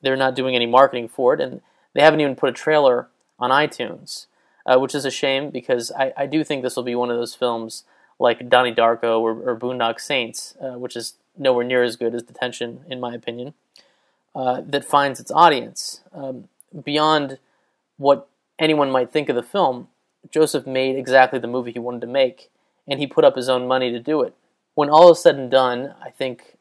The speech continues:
a lot of people will be grateful for it. The people who love this film really love this film. Here's the interview. We start at the beginning.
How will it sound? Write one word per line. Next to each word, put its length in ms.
a 80
lot 180
of 120
people 340
will 120
be 100
grateful 340
for 260
it. 100
The 80
people 240
who 120
love 260
this 160
film 400
really 320
love 220
this 180
film. 320
Here's 280
the 80
interview. 340
We 80
start 240
at 80
the 60
beginning. 340